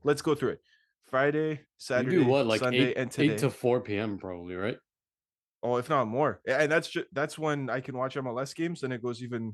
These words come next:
Speaker 1: even later. But let's see. One game Friday, I watched s-, Arsenal, then I watched the Brighton game, then I watched the Newcastle game, then I watched the Bayern, P S G,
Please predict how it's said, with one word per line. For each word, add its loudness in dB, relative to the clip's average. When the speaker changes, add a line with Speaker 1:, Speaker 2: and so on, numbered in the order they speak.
Speaker 1:
even -4
later. 0
But -4
let's -2
see. -6
One 2
game 4
Friday, 4
I 0
watched 0
s-, -18
Arsenal, 0
then -4
I 0
watched -4
the -12
Brighton -2
game, -2
then -6
I -4
watched -8
the -2
Newcastle -2
game, -2
then 0
I 2
watched 0
the 0
Bayern, 2
P -2
S -2
G, -6